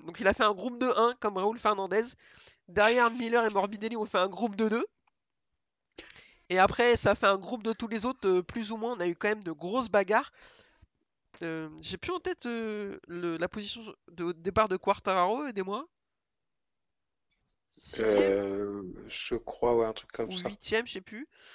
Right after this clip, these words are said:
Speaker 1: Enfin bref, euh, c'est catastrophique, hein, parce que lui, euh,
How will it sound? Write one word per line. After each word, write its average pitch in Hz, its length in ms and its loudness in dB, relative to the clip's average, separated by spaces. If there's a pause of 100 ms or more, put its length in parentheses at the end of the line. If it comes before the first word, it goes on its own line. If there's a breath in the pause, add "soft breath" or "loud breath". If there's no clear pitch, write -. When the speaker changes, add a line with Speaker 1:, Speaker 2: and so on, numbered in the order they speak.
(460 loud breath)
Speaker 1:
Enfin 196 240 2
bref, 220 280 0
euh, 190 100 2
c'est - 160 -2
catastrophique, 226 600 -2
hein, 233 100 2
parce 208 200 -8
que 196 80 -2
lui, 233 280 -4
euh, 196 180 4